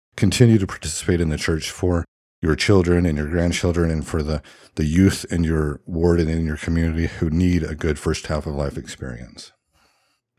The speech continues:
A lot of people who have been through faith crisis and reconstruction and are still engaging in the church in a different paradigm, a lot of times we're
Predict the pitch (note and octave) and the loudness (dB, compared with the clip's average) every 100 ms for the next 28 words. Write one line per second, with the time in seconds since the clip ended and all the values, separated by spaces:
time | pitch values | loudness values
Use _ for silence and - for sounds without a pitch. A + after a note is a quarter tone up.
0 | - F2 A#2+ C3+ A#2+ A2+ A2 G2 F#2 E2 | -4 4 6 6 4 4 4 4 2 0
1 | - E2+ E2+ - D#2+ D#2+ - F2+ F2 E2+ | -2 -2 -2 -2 -2 -4 -6 -6 -2 -2
2 | E2 D#2+ - D#2+ D#2+ E2+ - E2+ - - | -2 -4 -4 -4 -4 -6 -4 -6 -6 -6
3 | E2 D#2+ - D#2+ D2+ D2 - F2+ E2+ E2 | -4 -6 -6 -6 -6 -4 -2 0 0 0
4 | E2 D#2+ D#2+ D2+ - D#2+ D2+ - - - | -2 -2 -4 -4 -4 -4 -4 -6 -10 -8
5 | E2 D#2 D#2 - - - D#2+ D2+ D2+ D2 | -6 -6 -6 -8 -8 -4 -4 -4 -6 -6
6 | - _ _ _ _ _ _ - F#2 A2+ | -10 _ _ _ _ _ _ 0 4 4
7 | A2 A2 F#2+ E2+ D#2+ D#2+ D2+ C#2 | 4 2 2 0 0 -2 -2 -6